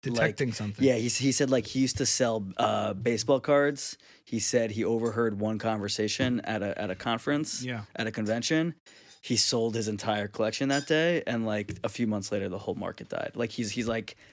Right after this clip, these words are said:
Speaker 1: "I'm not good at a lot of things. What I'm great at is, like, noticing a trend."
Speaker 2: Mm-hmm.
Speaker 1: And, like, so that's, that's what I do. I notice trends.
Speaker 2: And point them out and scream from the
Speaker 1: Yeah, it wa-,
Speaker 2: rooftops.
Speaker 1: it was very, like, um, it wasn't,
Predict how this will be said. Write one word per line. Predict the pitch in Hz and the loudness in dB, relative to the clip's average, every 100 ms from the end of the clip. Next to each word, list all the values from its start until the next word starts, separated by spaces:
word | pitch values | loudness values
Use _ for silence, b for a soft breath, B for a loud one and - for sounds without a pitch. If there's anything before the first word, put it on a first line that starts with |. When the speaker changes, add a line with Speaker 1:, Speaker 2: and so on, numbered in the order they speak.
| b _ - | b _ -4
Speaker 1:
"I'm | 117 | 0
not | 131 139 | 2 2
good | - 143 | 4 4
at | 135 | 4
a | 127 | 2
lot | 123 | 2
of | 120 | 0
things. | - 147 151 160 - | 2 2 2 -2 -2
What | 113 107 | 0 0
I'm | 110 | 0
great | 104 - 104 117 151 | -4 -6 -2 2 2
at | 202 214 - _ _ _ - | 2 0 -4 _ _ _ -4
is, | 123 113 | -2 0
like, | 107 | 0
noticing | 107 113 113 113 - 113 107 | 0 0 0 -2 -2 -2 -4
a | - | -6
trend." | - 110 165 208 - - | -6 -2 0 0 -4 0
Speaker 2:
Mm-hmm. | 160 160 151 _ | 2 2 0 _
Speaker 1:
And, | 113 110 | -4 -2
like, | 110 98 | -2 0
so | 113 | 0
that's, | 107 - | 0 -2
that's | 110 107 | -4 -2
what | - 95 | -2 -2
I | 107 | -4
do. | 98 95 - - - | -6 -6 -8 -12 -10
I | 110 | -6
notice | - - - | -4 -6 -8
trends. | - 95 - - - | -10 -10 -12 -14 -8
Speaker 2:
And | 131 | -8
point | 120 131 120 | -4 -6 0
them | 156 | 0
out | 127 | 0
and | 113 | -2
scream | - 131 | -2 -2
from | 117 123 | -2 2
the | 135 | 6
Speaker 1:
Yeah, | 139 | 6
it | 123 | 6
wa-, | 135 | 4
Speaker 2:
rooftops. | 139 | 6
Speaker 1:
it | 143 | 6
was | 127 | 6
very, | 143 165 | 6 6
like, | 147 139 123 - | 4 2 2 2
um, | 120 120 | 2 2
it | 127 | 2
wasn't, | 131 139 143 147 135 - | 4 4 6 4 2 -2